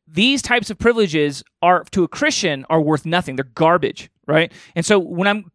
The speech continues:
when I'm working with Christians, that's gonna be the main argument that I'm gonna use, right? Because we're not to value things like white privilege, even if it was a real thing, okay? Now, that being said, it's not a real thing, okay? It's not about being white or black. It's that whites have a higher correlation of having married parents.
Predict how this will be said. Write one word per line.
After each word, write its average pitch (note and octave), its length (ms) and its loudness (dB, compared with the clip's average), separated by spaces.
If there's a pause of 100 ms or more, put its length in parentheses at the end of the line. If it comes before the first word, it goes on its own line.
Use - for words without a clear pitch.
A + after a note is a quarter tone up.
when F#3 160 -2
I'm F#3+ 80 -2
working A#3 180 2
with G#3 140 0
Christians, E3+ 600 -2 (200)
that's G3+ 260 2
gonna C4+ 140 -2
be A#3 60 0
the G#3 80 -2
main F#3+ 160 -2
argument E3+ 300 -2
that D3 60 -4
I'm C#3 120 -6
gonna C3+ 120 -8
use, C3 440 -6 (140)
right? E3+ 120 0
Because F3+ 180 -6
we're G3 120 -4
not A3 320 -2
to B3 80 2
value F#3+ 420 0
things F3 260 -8
like D#3+ 200 -2
white D#3 200 0
privilege, D#3 360 -4
even G#3 240 -4
if E3+ 100 -6
it D#3 80 -8
was D3+ 240 0
a D3 40 -8
real A#2+ 180 -6
thing, - 160 -12 (240)
okay? E3+ 180 0 (300)
Now, F3+ 80 0
that D4 200 2
being A#3 160 -6
said, A#3 300 2 (320)
it's C4 160 0
not E4 220 4
a - 20 4
real G#3 160 0
thing, C3 220 -4 (640)
okay? A#3 200 2
It's G#3+ 260 -4
not C#4+ 320 2 (200)
about G3+ 240 4
being G3+ 200 0
white A3 180 4
or G3 60 0
black. F3 480 -2
It's F#3+ 140 -2
that G#3+ 140 -2
whites G#3 340 0
have A3 120 0
a G3 60 -4
higher G#3+ 260 -2
correlation F#3+ 540 0
of D3+ 40 -8
having E3 240 -4
married D3 240 -4
parents. - 440 -14